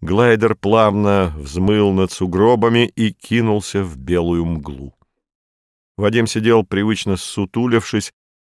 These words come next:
и только чуть шевелил руль, проверяя устойчивость. Навстречу мчался снег. Вадим видел только белую тысячехвостую звезду, центр которой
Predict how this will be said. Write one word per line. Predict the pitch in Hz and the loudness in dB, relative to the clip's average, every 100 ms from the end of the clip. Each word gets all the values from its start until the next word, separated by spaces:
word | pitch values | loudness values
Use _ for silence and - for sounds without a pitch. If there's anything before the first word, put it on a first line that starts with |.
| _ | _
и | 104 | -6
только | 92 101 - 98 | -2 -2 -2 -6
чуть | - 143 | -4 -4
шевелил | - - 101 104 107 104 104 | -4 -4 -2 0 2 4 4
руль, | 101 104 87 | 2 0 -2
проверяя | - 90 90 90 90 | -2 -2 0 2 2
устойчивость. | 90 87 - 90 85 82 80 - - - - _ | 0 -4 -2 -2 -2 -4 -8 -8 -18 -20 -20 _
Навстречу | 101 107 - 120 131 131 | 0 0 0 2 2 2
мчался | 123 - 123 127 127 | -2 2 2 2 0
снег. | 113 101 101 87 - _ _ _ _ - | -2 0 0 -2 -8 _ _ _ _ -6
Вадим | 92 98 107 | -2 0 0
видел | 107 104 107 | 0 2 2
только | 104 101 - 98 | 2 0 2 -2
белую | 78 117 127 117 117 | 2 2 4 4 2
тысячехвостую | - 98 101 - 98 98 110 104 - 98 | 0 -6 -6 -8 -6 0 2 0 0 -2
звезду, | 90 90 98 82 90 110 | -2 -2 -4 -4 -4 -4
центр | - 104 98 90 | -2 -2 0 -4
которой | 85 95 117 113 107 | -4 -2 0 2 2